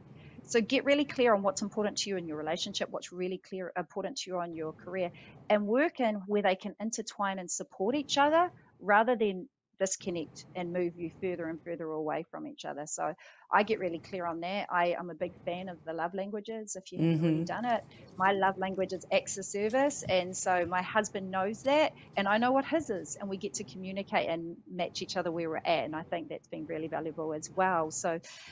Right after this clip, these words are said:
Speaker 1: um, w-, it's basically also honoring your personal boundaries. So what I mean by that is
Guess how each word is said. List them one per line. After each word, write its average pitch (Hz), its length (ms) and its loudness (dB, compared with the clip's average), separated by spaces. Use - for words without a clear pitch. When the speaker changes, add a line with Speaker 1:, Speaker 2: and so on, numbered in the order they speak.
Speaker 1:
um, 175 540 4
w-, 190 260 -4
it's - 420 2
basically 240 800 2
also 277 500 8
honoring 208 600 4
your 185 160 -2
personal 190 480 -2
boundaries. 156 600 -4
So 170 340 2
what 214 160 6
I 196 80 8
mean 233 360 4
by 175 180 4
that 165 340 -2
is 170 340 -6